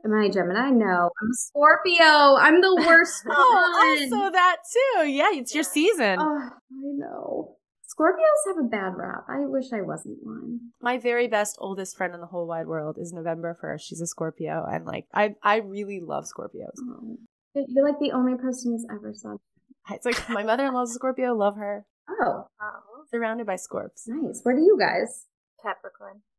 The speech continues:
Speaker 1: Capricorn.
Speaker 2: I'm a Taurus.
Speaker 1: And a Tau-, oh, I have so many Tauruses in my life.
Speaker 2: We're, like, reversed on the chart.
Speaker 1: Yeah. I have, um, both my parents are Tauruses,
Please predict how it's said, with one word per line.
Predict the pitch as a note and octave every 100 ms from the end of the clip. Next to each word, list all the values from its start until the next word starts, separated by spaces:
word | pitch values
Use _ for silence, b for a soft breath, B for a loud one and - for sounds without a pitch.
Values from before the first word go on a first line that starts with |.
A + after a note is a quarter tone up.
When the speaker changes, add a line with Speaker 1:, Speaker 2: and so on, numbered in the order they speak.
| _ _
Speaker 1:
Capricorn. | F#3 F#3 F#3+ F#3+ A3 A3 A#3 A#3+
Speaker 2:
I'm | G#3
a |
Taurus. | G3+ - F3+ F3+ F#3+ - - _ _ _ _ _ _
Speaker 1:
And | - F#3+ F#3+
a |
Tau-, | - F#3+
oh, | F3 F3
I | F3+
have | F#3
so | - E3+
many | E3 E3+
Tauruses | - D3+ E3 - D#3+
in | E3 D#3+
my |
life. | C#3 B2 - _ _ _ _
Speaker 2:
We're, | G#3+ G#3+
like, | G3
reversed | G3+ A3+ G3+ G3+ F3+ -
on | F3+
the | F3
chart. | F3 G#3 F3 D#3+
Speaker 1:
Yeah. | F#3+ F#3 F3 E3+ - -
I | G3+
have, | G3+ G#3 G3 G3
um, | F#3+ F3+ F3 F#3 - _ _ _
both | G#3 F#3+ G3+
my | C#4
parents | C4+ A3+ G3 G3
are | F#3
Tauruses, | F#3 - - - - G#3 G#3+